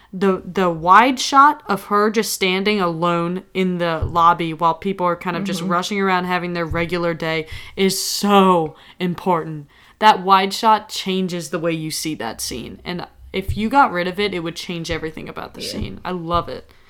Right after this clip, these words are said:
Speaker 1: And you're like, "That <laughs> escalated quickly." <laughs> Good lord. 'Cause the next, from now until the end of the episode takes place from anywhere between one to three hours.
Speaker 2: Mm-hmm.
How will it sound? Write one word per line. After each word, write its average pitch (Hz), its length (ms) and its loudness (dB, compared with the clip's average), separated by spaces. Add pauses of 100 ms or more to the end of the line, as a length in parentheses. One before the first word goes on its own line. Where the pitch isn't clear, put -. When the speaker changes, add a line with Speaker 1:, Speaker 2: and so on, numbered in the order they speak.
(160)
Speaker 1:
And 214 100 0
you're 208 120 2
like, 180 200 0 (920)
"That 247 160 6
<laughs> 269 80 2
escalated 254 580 2
quickly." - 460 -6 (420)
<laughs> - 400 -20
Good 220 220 4
lord. 160 500 -6 (800)
'Cause 247 120 0
the 277 100 2
next, 269 420 2 (1040)
from 240 280 4
now 220 300 8
until 339 160 2
the 226 200 2
end 190 180 2
of 190 80 -2
the 180 100 0
episode 208 420 -2
takes 190 220 -4
place 180 300 -4
from 175 180 -4
anywhere 175 340 -2
between 170 340 -6
one 160 240 -2
to 156 80 -8
three 165 320 -8
hours. 156 480 -8
Speaker 2:
Mm-hmm. 185 260 -6